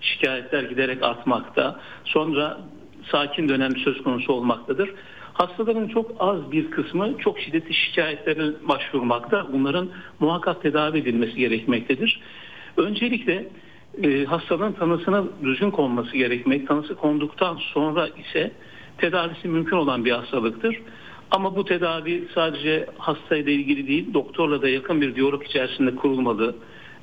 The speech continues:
diyetimize dikkat edilmeli, stresi özellikle yenebilebilecek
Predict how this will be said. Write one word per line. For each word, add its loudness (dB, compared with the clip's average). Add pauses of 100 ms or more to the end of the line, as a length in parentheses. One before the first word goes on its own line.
diyetimize 2
dikkat 0
edilmeli, 2 (540)
stresi 2
özellikle 0
yenebilebilecek 0